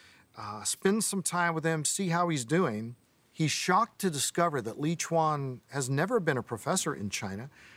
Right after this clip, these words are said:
Rather, he is a locksmith's assistant, one of the most brilliant students at Harvard University, had gotten all these awards, and he's not even a professor.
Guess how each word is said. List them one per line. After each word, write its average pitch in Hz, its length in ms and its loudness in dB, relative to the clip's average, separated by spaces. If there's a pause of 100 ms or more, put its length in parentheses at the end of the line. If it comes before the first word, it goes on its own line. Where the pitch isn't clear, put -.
(280)
Rather, 165 380 4
he 170 220 0
is 139 160 4
a 131 40 2
locksmith's 151 1120 0
assistant, - 520 -2 (440)
one 147 140 2
of 135 60 4
the 127 40 -2
most 123 220 -4
brilliant 196 760 2
students 175 680 0
at 98 120 -6
Harvard 165 680 2
University, 151 1080 0
had 98 180 -6
gotten 156 460 -2
all 156 400 2
these 147 380 -4 (340)
awards, 143 960 2 (120)
and 135 120 -4
he's 113 240 -6
not 165 340 4
even 156 680 0 (340)
a 120 60 -4
professor. 120 880 -2